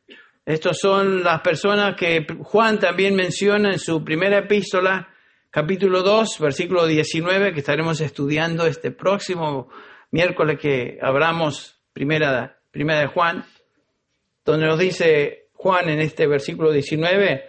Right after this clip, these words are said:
"Salieron de nosotros, pero en realidad no eran de nosotros.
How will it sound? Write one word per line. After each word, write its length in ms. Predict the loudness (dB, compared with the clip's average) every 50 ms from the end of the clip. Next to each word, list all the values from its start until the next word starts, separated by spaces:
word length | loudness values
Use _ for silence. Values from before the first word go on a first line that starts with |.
| -20 _ _ _ _ _ _ _ _ _
"Salieron 460 | _ 2 2 4 4 6 4 4 4
de 100 | 4 4
nosotros, 640 | 2 2 2 2 2 2 4 2 2 2 2 2 0 0
pero 180 | 0 0 2
en 60 | 4
realidad 380 | 4 4 4 4 4 4 4 4
no 140 | 4 2 4
eran 240 | 4 2 2 2 0
de 80 | 0
nosotros. 720 | 0 0 0 0 0 0 -2 -4 -6 -6 -8 -10 -18 _